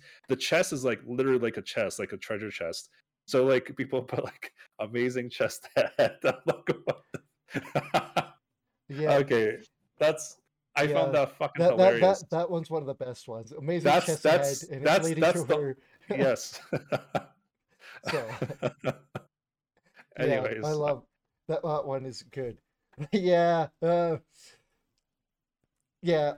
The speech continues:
Speaker 1: I
Speaker 2: the
Speaker 1: think, I think we're done with
Speaker 2: I
Speaker 1: this,
Speaker 2: think we
Speaker 1: right?
Speaker 2: are. I think we're done. We got nothing else to say. Do you want
Speaker 1: Well,
Speaker 2: to do the
Speaker 1: there's
Speaker 2: others?
Speaker 1: a
Speaker 2: We're
Speaker 1: coup-
Speaker 2: on two hours.
Speaker 1: Yeah, let's just power through them, I guess. Why not?
Speaker 2: Okay. Okay,
Speaker 1: The
Speaker 2: uh,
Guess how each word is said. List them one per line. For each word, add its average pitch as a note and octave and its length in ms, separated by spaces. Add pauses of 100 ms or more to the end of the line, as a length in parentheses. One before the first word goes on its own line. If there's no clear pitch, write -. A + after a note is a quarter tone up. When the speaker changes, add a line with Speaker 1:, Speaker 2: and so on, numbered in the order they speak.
(160)
Speaker 1:
I - 80
Speaker 2:
the E3 80
Speaker 1:
think, D#3 240
I F3+ 60
think F#3 180
we're D3+ 100
done A#2 180
with G#2 80
Speaker 2:
I G3 100
Speaker 1:
this, F#3 60
Speaker 2:
think G3 180
we E3 120
Speaker 1:
right? - 20
Speaker 2:
are. C3+ 240
I D#3 100
think D3+ 200
we're B2+ 120
done. A2+ 400
We C#3 140
got C#3 200
nothing B2+ 220
else A2+ 200
to B2 60
say. A#2 340 (1700)
Do C#3 60
you C#3 80
want D#3 180
Speaker 1:
Well, C3 320
Speaker 2:
to - 20 (720)
do F#3 180
the F3 180
Speaker 1:
there's G#3+ 180
Speaker 2:
others? - 20
Speaker 1:
a D#3 40
Speaker 2:
We're F3+ 160
Speaker 1:
coup- - 0
Speaker 2:
on D3+ 240
two A3 280
hours. C3 580 (760)
Speaker 1:
Yeah, F#3 640
let's E3 160
just D#3+ 140
power B2+ 260
through G#2+ 280
them, G#2 140
I G2+ 100
guess. G2+ 320
Why A#2 120
not? D#3 200
Speaker 2:
Okay. A#2+ 180 (600)
Okay, C3+ 320 (160)
Speaker 1:
The E3 160
Speaker 2:
uh, D#3+ 440